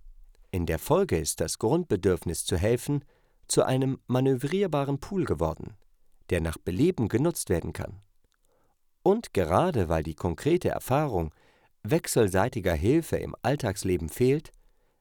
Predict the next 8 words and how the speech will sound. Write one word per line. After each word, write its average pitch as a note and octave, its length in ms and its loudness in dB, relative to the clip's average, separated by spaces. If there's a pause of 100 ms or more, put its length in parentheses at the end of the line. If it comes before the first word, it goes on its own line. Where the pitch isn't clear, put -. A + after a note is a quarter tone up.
(160)
lässt E3 320 0
dieser E3+ 260 2
Pool D3 320 2
sich C#3+ 180 -2
mittlerweile B2 520 2
selbst A#2+ 320 0
auf A2+ 120 -2
völlig B2 440 0